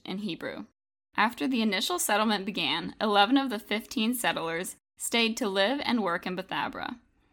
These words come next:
These men had various skills and held various positions in Bethabara,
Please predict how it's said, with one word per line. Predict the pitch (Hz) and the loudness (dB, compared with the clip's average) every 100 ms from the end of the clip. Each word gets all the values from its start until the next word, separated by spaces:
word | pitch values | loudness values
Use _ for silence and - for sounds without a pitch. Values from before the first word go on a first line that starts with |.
| _ _ - | _ _ -4
These | 240 359 | 0 2
men | 285 226 | 4 4
had | 247 214 | 2 0
various | 214 170 208 214 | 0 -2 0 -2
skills | - 180 165 180 240 | -2 -2 -2 -4 -6
and | - 226 | -6 -2
held | 226 196 | 0 0
various | 190 180 226 262 | 0 0 0 -2
positions | - 214 170 - 165 175 | -6 -6 -4 -4 -4 -6
in | 165 | -8
Bethabara, | 170 156 139 - 95 | -6 -4 -6 -6 -10